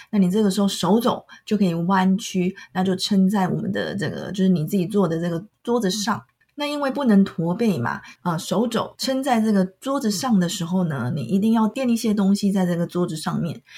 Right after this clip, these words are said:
你可以拿书或者是拿枕头都是可以的。像我自己本身就会拿大概三颗枕头，那就撑在，我的手就会撑在这个枕头上面，然后很放松的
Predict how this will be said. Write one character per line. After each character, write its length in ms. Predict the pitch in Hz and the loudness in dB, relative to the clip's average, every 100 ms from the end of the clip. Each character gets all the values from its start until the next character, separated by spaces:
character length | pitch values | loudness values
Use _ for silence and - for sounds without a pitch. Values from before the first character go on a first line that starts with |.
| - - | -20 -6
你 120 | 175 | -2
可 80 | 202 | 2
以 60 | 220 | 4
拿 180 | 180 202 | 4 2
书 400 | - 285 294 294 - | -2 -4 -4 -6 -18
或 200 | _ 233 | _ 0
者 120 | 180 | 2
是 120 | 180 202 | 2 2
拿 200 | 180 196 | 2 2
枕 280 | 196 143 - | -2 -4 -6
头 300 | - 101 165 | -8 -8 -4
都 160 | 190 | -2
是 100 | 196 | -2
可 240 | 190 170 165 | -4 -6 -6
以 140 | - | -6
的。 120 | 208 - - - | -8 -12 -18 -8
像 180 | 247 | 2
我 80 | 196 | 2
自 80 | 202 | 4
己 80 | 208 | 2
本 220 | 185 170 | 0 -2
身 200 | 208 190 | 2 2
就 100 | 190 | 4
会 80 | 185 | 2
拿 200 | 170 170 | 0 -2
大 120 | 185 | -2
概 120 | 185 | -2
三 260 | 190 220 214 | -2 0 0
颗 180 | 220 196 | 0 -2
枕 280 | 196 - 190 | -4 -6 -8
头， 320 | - - 208 - - - | -12 -10 -10 -10 -18 -6
那 100 | 175 | -2
就 140 | 180 | -2
撑 420 | - - 214 196 | -4 -2 2 2
在， 260 | 214 - - | 2 -4 -6
我 100 | 175 | -6
的 80 | 175 | -4
手 400 | 175 - - - | -6 -6 -6 -4
就 80 | 185 | -4
会 100 | 190 | -4
撑 280 | - 208 196 | -2 0 2
在 160 | 185 | 0
这 80 | 185 | 0
个 80 | 175 | -2
枕 220 | - 156 | -4 -6
头 180 | 156 165 | -6 -8
上 240 | - 202 | -4 0
面， 240 | 185 202 - _ _ - - | 2 0 -2 _ _ -20 -20
然 120 | - 170 | -10 -6
后 220 | 185 - _ | -4 -6 _
很 220 | - 165 190 | -8 -6 -4
放 280 | 208 240 | -2 0
松 280 | 202 196 196 | 0 0 0
的 180 | 190 | 0